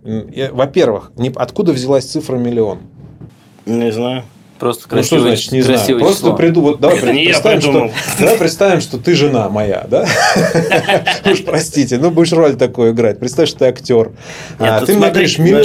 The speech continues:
Speaker 1: «Миллион». Я
Speaker 2: извините,
Speaker 1: говорю:
Speaker 2: я
Speaker 1: «Откуда эта
Speaker 2: перебью.
Speaker 1: цифра взялась? Почему миллион?»
Speaker 2: Тут вопрос даже не в этом, не в миллионе, а вопрос в эксплуатации, э, такого термина, как «я творец своей судьбы», «я мужчина» и так далее.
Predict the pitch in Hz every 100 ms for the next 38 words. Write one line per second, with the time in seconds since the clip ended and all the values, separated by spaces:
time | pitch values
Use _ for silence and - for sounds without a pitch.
0 | 196 127 123 135 135 120 107 117 - 127
1 | 120 117 127 120 110 123 98 - - 160
2 | 127 117 110 117 147 - - 135 143 139
3 | 135 127 139 151 147 104 101 104 110 110
4 | 135 180 156 95 - _ _ _ - 95
5 | - - 139 160 - - - - - -
6 | _ _ - 92 107 117 117 - 117 117
7 | 101 131 147 - - 127 113 107 - -
8 | - - 101 101 95 95 92 - - 110
9 | - 110 - 143 143 139 113 98 95 95
10 | - - 104 107 95 101 101 107 98 -
11 | 107 98 - 92 85 90 135 202 - -
12 | _ _ - 95 101 101 98 - 117 143
13 | 175 147 123 123 113 113 107 92 90